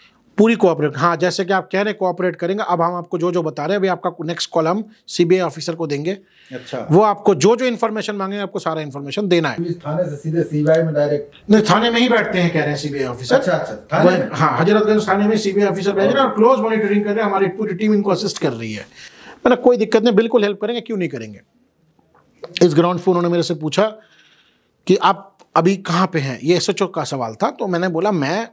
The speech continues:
Speaker 1: रोड पे खड़ा हूँ, गाड़ी में बैठा हूँ, आपको जो सवाल करना आप कर सकते हैं।"
Speaker 2: हम्म।
Speaker 1: "नहीं,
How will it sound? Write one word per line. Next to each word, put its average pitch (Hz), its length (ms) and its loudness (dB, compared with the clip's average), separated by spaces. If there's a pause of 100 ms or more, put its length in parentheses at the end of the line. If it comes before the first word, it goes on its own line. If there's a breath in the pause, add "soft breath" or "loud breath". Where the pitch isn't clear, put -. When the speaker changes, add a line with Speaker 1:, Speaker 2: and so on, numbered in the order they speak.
(120)
Speaker 1:
रोड 175 220 4
पे 165 100 -6
खड़ा 127 220 -10
हूँ, 151 280 -10
गाड़ी 147 220 2
में 202 140 0
बैठा 139 240 -8
हूँ, 247 200 -8 (140)
आपको 143 240 0
जो 190 140 2
सवाल 151 280 -2
करना 147 200 -6
आप 196 120 -4
कर 143 80 -2
सकते - 320 -10
हैं।" 98 80 -16
Speaker 2:
हम्म। - 600 -4
Speaker 1:
"नहीं, 170 300 0